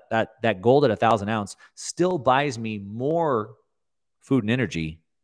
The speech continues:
than it does at seventeen hundred, because that dollar is manipulated. So as we see this, this bust, inflationary bust, and then a de-, a deflationary bust, then an inflationary bust, the prices are gonna go haywire. And it's important to look through and see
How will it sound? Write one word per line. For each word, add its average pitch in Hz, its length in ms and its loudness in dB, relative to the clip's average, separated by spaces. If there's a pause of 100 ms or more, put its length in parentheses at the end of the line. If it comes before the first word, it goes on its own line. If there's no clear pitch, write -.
(300)
than 95 100 -4
it 85 80 -4
does 85 420 -4
at 82 140 -8
seventeen 78 380 -10
hundred, 65 240 -14 (260)
because 123 200 2
that 101 200 2
dollar 110 340 6
is 85 120 -4
manipulated. 82 560 -8
So 127 220 4 (300)
as 185 380 0
we 156 160 -2
see 143 320 -2
this, 120 380 -2
this 101 160 -2
bust, 110 460 0 (220)
inflationary 113 640 -2
bust, 101 300 -2
and 92 80 -4
then 90 80 -4
a 87 80 -4
de-, 92 260 -6
a 92 60 -10
deflationary 127 520 0
bust, 101 200 -2
then 95 80 -4
an 90 180 -6
inflationary 85 460 -10
bust, 82 320 -8 (260)
the - 60 -12
prices 156 460 -2
are 135 80 0
gonna 110 160 -2
go 95 140 -2
haywire. 98 680 -4 (720)
And 104 60 -6
it's - 100 -10
important 135 420 -2
to 113 80 0
look 107 380 -4
through 117 300 0
and 92 120 -4
see 101 380 -4